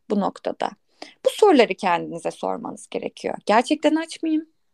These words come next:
Bu gerçek bir açlık mı? Şu an olumsuz bir duygum var mı?" Bunları değerlendirdiğiniz zaman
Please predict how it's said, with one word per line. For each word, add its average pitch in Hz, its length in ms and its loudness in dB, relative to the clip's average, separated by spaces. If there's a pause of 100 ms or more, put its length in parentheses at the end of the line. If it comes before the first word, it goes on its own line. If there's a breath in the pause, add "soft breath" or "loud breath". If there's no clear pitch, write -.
(140)
Bu 226 120 0
gerçek 240 400 2
bir - 140 -2
açlık 302 320 -8
mı? 311 260 0 (100)
Şu - 180 -4
an 311 160 2
olumsuz 214 480 -4
bir 214 120 0
duygum 254 440 2
var 226 200 0
mı?" - 240 -6 (720 loud breath)
Bunları 392 300 2
değerlendirdiğiniz 359 960 2
zaman 254 320 -2